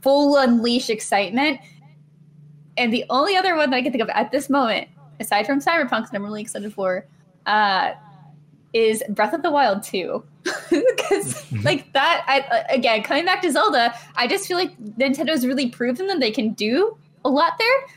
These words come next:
Speaker 1: Um, and so that's not one that I feel like I need to approach with cautious optimism. Also, I know I'm probably not gonna review that, so I can just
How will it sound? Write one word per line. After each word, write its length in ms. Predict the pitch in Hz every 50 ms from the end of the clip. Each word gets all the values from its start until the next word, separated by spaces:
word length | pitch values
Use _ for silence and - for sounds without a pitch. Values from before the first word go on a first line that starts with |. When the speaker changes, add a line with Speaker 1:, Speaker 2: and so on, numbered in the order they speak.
| - - - - - -
Speaker 1:
Um, 420 | 247 262 254 240 226 220 202 190 - -
and 260 | 233 240 247 254 277
so 300 | - - 302 247 247 226
that's 400 | 202 233 233 247 - - - -
not 340 | 240 262 294 359 381 - -
one 200 | 233 254 269 277
that 80 | 269 269
I 140 | 254 247 269
feel 100 | 269 247
like 140 | 247 254 226
I 60 | 226
need 100 | 226 233
to 60 | 233
approach 320 | 226 233 - 226 214 220 -
with 120 | 220 214 -
cautious 340 | - 208 202 - 247 -
optimism. 520 | 233 269 269 - 285 311 320 - 381 392 - -
Also, 260 | 214 214 240 - 240
I 140 | 220 220 208
know 140 | 202 208
I'm 160 | 208 208 202 -
probably 280 | - 220 220 220 226
not 160 | 226 226 226 -
gonna 120 | 202 190
review 240 | 196 190 196 196 202
that, 260 | 233 247 262 247 -
so 80 | - 214
I 40 | 208
can 120 | 262 220
just 240 | 196 214 - -